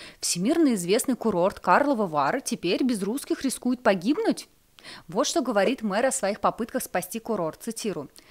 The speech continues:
«Конечно, мы не поддерживаем Российскую Федерацию, но без россиян курорт сейчас не выживет». А только мне в этой фразе слышится отношение к нам, как к дойной корове. Да ещё и не имеющей достоинства и чести, которой плевать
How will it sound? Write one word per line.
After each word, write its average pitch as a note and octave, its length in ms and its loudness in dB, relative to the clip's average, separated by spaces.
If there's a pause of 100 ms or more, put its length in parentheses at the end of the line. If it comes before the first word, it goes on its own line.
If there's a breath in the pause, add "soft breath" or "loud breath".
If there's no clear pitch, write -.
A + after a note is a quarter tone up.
«Конечно, G3+ 400 -4
мы C#4+ 80 4
не D4+ 100 4
поддерживаем E4 500 4
Российскую B3 440 -2
Федерацию, F#3 540 -6 (180 soft breath)
но F#3+ 80 -6
без F3+ 180 -8
россиян G3 540 2 (240 loud breath)
курорт G3+ 400 0
сейчас - 320 -2
не A3+ 120 4
выживет». G#3 460 0 (200 loud breath)
А E3 80 -10
только - 260 -2
мне C4+ 160 4
в A#4 40 6
этой F4+ 300 4
фразе D#4+ 380 4
слышится B3 400 -2
отношение A3+ 480 0
к - 60 -10
нам, D#4 240 4
как B3+ 140 2
к F#3 40 -10
дойной C4 280 2
корове. G#3 440 0 (300)
Да G3+ 100 -6
ещё G3 360 -2
и C#4 100 2
не F#3+ 240 0
имеющей G3+ 380 -2
достоинства G#3 520 -2
и E3 100 -2
чести, B3+ 340 -4
которой A#3 260 0
плевать F#3 560 4